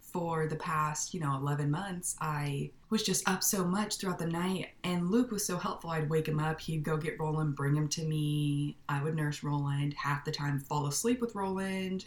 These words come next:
And then I'd be sleeping on my back. And it gives me such bad back pain. And so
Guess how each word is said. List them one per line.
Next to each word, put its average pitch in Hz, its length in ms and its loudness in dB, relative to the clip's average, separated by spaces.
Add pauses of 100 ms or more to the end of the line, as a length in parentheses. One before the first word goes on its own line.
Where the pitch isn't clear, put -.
And 165 100 -4
then 160 80 -4
I'd 160 160 -4
be 160 80 -6
sleeping 165 360 -2
on 170 60 -4
my 160 120 -2
back. 143 640 -2
And 151 100 0
it 147 120 -4
gives 156 200 -4
me 156 100 0
such 143 360 -4
bad 143 200 -4
back 139 240 -4
pain. 131 360 -6
And 147 120 2
so 139 420 -2